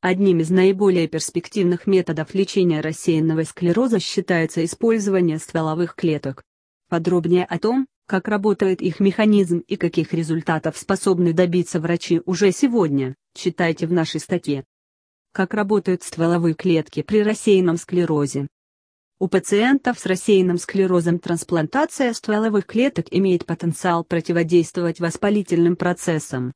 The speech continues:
восстанавливать миелиновую оболочки нейронов и тем самым тормозить прогресс заболевания. Для того, чтобы понять, как это работает,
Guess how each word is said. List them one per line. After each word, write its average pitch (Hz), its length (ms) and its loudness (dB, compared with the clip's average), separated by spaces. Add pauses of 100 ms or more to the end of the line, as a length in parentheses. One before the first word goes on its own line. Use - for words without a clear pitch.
(140)
восстанавливать 185 840 -2
миелиновую 160 680 0
оболочки 175 560 0
нейронов 175 500 2
и 190 60 -2
тем 175 300 -2
самым 175 340 0
тормозить 165 500 2
прогресс 160 440 -2
заболевания. 151 760 -2 (680)
Для 180 220 0
того, 175 360 0 (200)
чтобы 180 340 2
понять, 156 500 -2 (200)
как 240 200 -4
это 190 240 0
работает, 165 720 -2